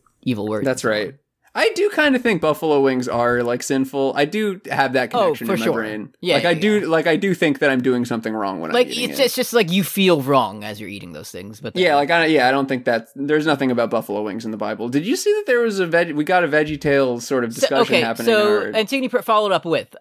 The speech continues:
Speaker 1: uh, "Contrary to popular belief, they never displayed Jesus in the show or in the expanded universe. The
Speaker 2: Of course.
Speaker 1: famous image of the baby carrot in the manger was meant to be a nativity play, not the real nativity."
Speaker 2: Correct.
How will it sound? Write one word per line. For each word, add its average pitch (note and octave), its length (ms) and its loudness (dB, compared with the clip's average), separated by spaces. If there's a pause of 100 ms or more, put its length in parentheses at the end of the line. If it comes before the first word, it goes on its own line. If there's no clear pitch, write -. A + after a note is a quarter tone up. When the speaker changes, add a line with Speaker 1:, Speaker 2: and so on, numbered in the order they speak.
Speaker 1:
uh, C#3 220 0
"Contrary A#3 440 -2
to - 80 -14
popular F3+ 460 -2
belief, B2 280 -4
they C#3 120 0
never D3+ 240 0
displayed D3+ 420 0
Jesus C#3 400 -2
in B2+ 120 -4
the A#2+ 80 -4
show A2 420 -6
or D#3 180 4
in D3 80 2
the C#3 120 2
expanded C3+ 460 -6
universe. D3 460 -4 (240)
The D3 80 0
Speaker 2:
Of C#3+ 60 -2
course. E3+ 180 2
Speaker 1:
famous F3 320 -6
image F3 320 0
of C3 160 -6
the C3+ 80 -2
baby C3 260 2
carrot C#3+ 360 0
in C#3 80 -4
the C3+ 80 -4
manger C#3 340 0
was A#2+ 180 -8
meant C3 180 -6
to - 60 -18
be B2+ 140 -4
a A#2+ 60 -4
nativity A#2 500 -6
play, A2 240 -12
not C3+ 380 -2
the A2+ 80 -14
real A2+ 160 -10
nativity." F#2 520 -16 (400)
Speaker 2:
Correct. C4+ 680 0